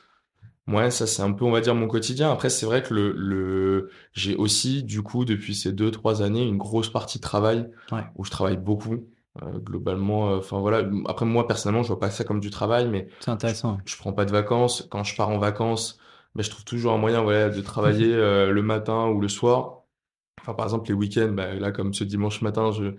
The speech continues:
Speaker 1: enfin, voilà, c'est, pour moi, c'est une journée comme une autre dans la semaine, donc je travaille aussi. Euh...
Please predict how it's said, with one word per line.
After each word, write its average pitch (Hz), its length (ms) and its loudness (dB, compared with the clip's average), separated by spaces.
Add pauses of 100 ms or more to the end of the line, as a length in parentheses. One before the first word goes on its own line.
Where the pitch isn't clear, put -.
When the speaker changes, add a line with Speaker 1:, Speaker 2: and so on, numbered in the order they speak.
(340)
Speaker 1:
enfin, 107 100 0
voilà, 110 200 6
c'est, 113 180 -2
pour 101 120 0
moi, 110 100 4
c'est 104 200 0
une 101 200 0
journée 104 400 0
comme 110 220 0
une 117 120 2
autre 120 240 2
dans 104 100 0
la 107 100 2
semaine, 113 260 0
donc 98 160 -6
je 104 120 -8
travaille 104 360 0
aussi. 120 320 -2 (600)
Euh... 98 880 -2